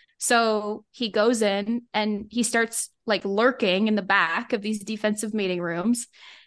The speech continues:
and he starts troubleshooting. And Raheem Morris is a huge part of his story i-, in that regard. And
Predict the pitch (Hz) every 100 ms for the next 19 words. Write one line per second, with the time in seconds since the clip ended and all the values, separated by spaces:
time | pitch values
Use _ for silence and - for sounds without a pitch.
0 | _ 220 214 214 208 208 214 - _ 226
1 | 247 233 - 226 233 - - - 262 262
2 | 277 208 135 120 - 220 220 254 240 220
3 | 233 214 190 - 208 214 240 240 - 220
4 | 214 208 220 - 185 233 - - - 202
5 | 214 202 185 - 185 151 110 - - _
6 | _ _ _ _ _ 240 233 226 220